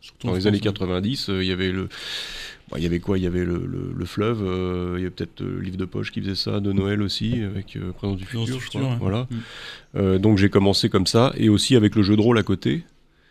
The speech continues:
Speaker 2: parce que illustrer des, des backgrounds de jeux de rôle, enfin tout ce qui est l'univers du jeu de rôle, finalement il y avait, il y avait des possibilités, euh,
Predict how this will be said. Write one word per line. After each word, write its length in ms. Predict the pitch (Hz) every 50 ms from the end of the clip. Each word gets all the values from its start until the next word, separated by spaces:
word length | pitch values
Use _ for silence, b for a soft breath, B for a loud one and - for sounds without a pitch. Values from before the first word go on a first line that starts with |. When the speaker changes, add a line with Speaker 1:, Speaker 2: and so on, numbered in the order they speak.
| _ _ _ _ _
Speaker 2:
parce 200 | - - - -
que 320 | - - 98 92 95 95 95
illustrer 480 | 98 107 101 95 - - - 110 113
des, 800 | 104 98 95 92 92 90 90 87 87 87 90 87 - - - - - - - - - - - - - -
des 100 | - -
backgrounds 640 | 87 92 101 101 101 104 107 104 101 95 90 85 85 - - 101
de 220 | 92 92 90 90 90
jeux 160 | 90 90 87
de 40 | 87
rôle, 280 | 82 85 95 117 120 107
enfin 180 | 92 - 87 85
tout 100 | - 98
ce 80 | 95 -
qui 100 | - 92
est 60 | 90
l'univers 380 | 87 87 90 92 98 98 104 101
du 140 | 95 92 90
jeu 80 | 90
de 80 | 90 87
rôle, 220 | 90 104 123 120
finalement 260 | - - 92 87 98 117
il 60 | 110
y 20 |
avait, 140 | 92 87 85
il 100 | 82 82
y 40 | 85
avait 80 | 85 87
des 80 | 92
possibilités, 580 | 98 - 107 - - 104 98 98 95 - 117 117
euh, 300 | 117 107 98 90 90